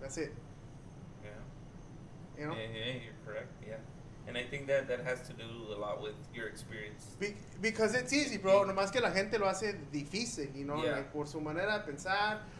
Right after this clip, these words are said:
Speaker 1: o que quieren que hagas todas las cosas a huevo, y no, si tú no sientes algo, y no, pues, vas a hacer las cosas pa' la chingada, la neta.
Speaker 2: Sí, a la mala gana, pues,
Speaker 1: Yeah, you know, like,
Speaker 2: y con mal cara y todo el
Speaker 1: <laughs>
Speaker 2: pedo.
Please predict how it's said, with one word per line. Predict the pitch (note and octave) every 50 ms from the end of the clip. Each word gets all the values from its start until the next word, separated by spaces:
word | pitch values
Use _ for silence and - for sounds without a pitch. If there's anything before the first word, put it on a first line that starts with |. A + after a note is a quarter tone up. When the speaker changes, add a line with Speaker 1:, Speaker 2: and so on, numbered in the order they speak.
| - -
Speaker 1:
o | E3 D3+
que | - E3+ D#3
quieren | - F#3+ G3+ A3 A3+ A3
que | A3 G3+ F#3+
hagas | G3+ G#3+ G3+ -
todas | - G#3+ G#3+
las | G#3 G#3 -
cosas | G3 - G#3 G#3 -
a | D#3+
huevo, | C3 C#3 E3 F3+ E3 D3+
y | C#3
no, | C#3+ D3 D3
si | - D3+
tú | D3+ E3+ G#3
no | A#3+
sientes | A3 A3+ A3+ A3+ A#3 - A#3+ A#3 G#3+ G3
algo, | G3 G#3+ A3+ A3 A#3 A3+ A3
y | F#3+
no, | F#3 F3+ F#3 F3+ -
pues, | - D3 C#3 - - - - - - - -
vas | - F3 G#3+
a |
hacer | A#3 A3+ A#3+
las | A3+ G#3+ A3
cosas | G3+ G3+ F#3+ G#3+ A3+ G#3 G#3+
pa' | - - C#3+ C3
la | B2+ A2+
chingada, | - - A2+ A#2+ D3 F3+ F#3+ E3 C3+ B2 B2 B2
la | B2
neta. | B2 C#3 D#3 - -
Speaker 2:
Sí, | - A#2+ G#2+ G#2+ - - - -
a | - B2 B2 A#2+
la | A#2+ A#2+
mala | A#2+ A#2+ B2 C3+ C#3
gana, | B2 A#2 A#2+ B2 B2 B2 A#2 -
pues, | D#3 E3 F3
Speaker 1:
Yeah, | E3 D3+
you | D3 D3+
know, | D#3 D3+
like, | D3 C3 C3 A#2+
Speaker 2:
y | A#2+
con | A#2+ B2+ A2+ A2
mal | A2 A#2 B2 A#2
cara | A2+ A#2 A#2 A#2 A#2+ A#2
y | A2+
todo | - - C3+
el | - -
Speaker 1:
<laughs> | -
Speaker 2:
pedo. | A2+ A2 A2 A2+ A2+